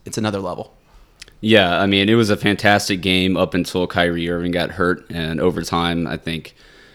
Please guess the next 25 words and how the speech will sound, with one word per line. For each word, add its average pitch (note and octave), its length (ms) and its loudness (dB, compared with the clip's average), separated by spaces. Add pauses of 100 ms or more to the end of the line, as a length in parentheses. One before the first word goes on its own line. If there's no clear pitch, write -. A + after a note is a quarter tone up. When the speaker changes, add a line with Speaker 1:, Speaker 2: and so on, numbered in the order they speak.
(180)
Speaker 2:
you F#2 120 -4
know, E2 60 -6
Cleveland E2+ 640 -4
was F2+ 140 -10
outscored F2+ 500 -4
ten F#2+ 200 -2
to E2 60 -4
two. E2+ 360 -4
So E2 360 -4 (440)
at A2+ 80 -2
that C#3 180 6
point, G2+ 380 0 (240)
you G2+ 120 0
know, F2+ 300 0 (220)
w-, G2 200 -6
with G2 140 -4
Kyrie A#2+ 300 6
hurt F#2+ 240 2
and F#2+ 80 -2
then F#2+ 80 -2
come G2+ 180 -2
with F#2+ 100 -2
the F2+ 80 -4
news F2 360 -4
that, E2+ 280 -8